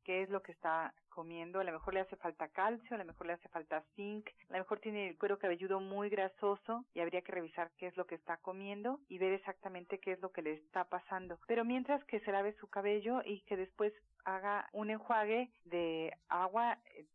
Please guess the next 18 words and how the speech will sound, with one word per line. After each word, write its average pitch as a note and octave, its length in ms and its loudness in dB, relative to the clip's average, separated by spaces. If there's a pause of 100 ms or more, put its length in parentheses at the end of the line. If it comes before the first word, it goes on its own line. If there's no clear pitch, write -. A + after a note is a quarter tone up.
poco A3 260 2
tibia B3 400 2
con G3+ 160 0
dos G#3 180 2
gotas G#3 320 2
de G3+ 60 0
aceite F3+ 300 -4
esencial E3+ 640 -4
de E3 140 -4
eucalipto A3 760 0
para E3+ 240 0
que E3 180 -6
mejore F3 600 -2
la E3+ 140 -2
calidad E3 280 0
de E3+ 100 0
su - 120 -20
cabello. D#3+ 420 -4